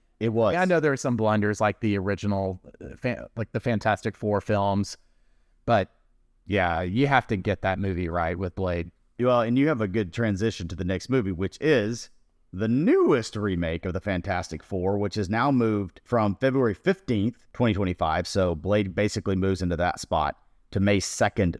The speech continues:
Speaker 1: twenty twenty-five. So they're gonna be an early summer release.
Speaker 2: Third time's a charm with this one?
Speaker 1: I hope so, but, you know, they've had the crazy casting rumors with, like, Adam Driver as Mister Fantastic, which,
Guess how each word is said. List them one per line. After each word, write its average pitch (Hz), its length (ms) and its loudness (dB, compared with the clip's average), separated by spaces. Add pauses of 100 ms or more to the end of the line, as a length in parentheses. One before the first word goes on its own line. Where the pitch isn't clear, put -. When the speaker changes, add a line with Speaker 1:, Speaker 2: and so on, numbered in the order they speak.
Speaker 1:
twenty 90 240 0
twenty-five. 80 460 -4
So 90 80 -8
they're 95 80 0
gonna 98 160 0
be 92 120 0
an 85 60 -4
early 110 340 0
summer 101 680 0
release. 95 640 -2 (180)
Speaker 2:
Third 95 180 -6
time's 107 260 0
a - 20 -8
charm 127 340 -2
with 143 120 -4
this 151 220 -4
one? 156 280 -4 (140)
Speaker 1:
I 117 280 4
hope 107 280 0
so, 87 300 0
but, 87 260 0 (160)
you 98 100 -2
know, 101 60 0
they've 101 140 0
had 110 200 0
the 120 60 0
crazy 113 360 2
casting 101 440 -2
rumors 95 380 2
with, 80 100 -4
like, 80 140 -4
Adam 71 240 -4
Driver 120 640 2 (460)
as 82 360 -2
Mister 90 280 -4
Fantastic, 95 520 -4
which, 87 200 -4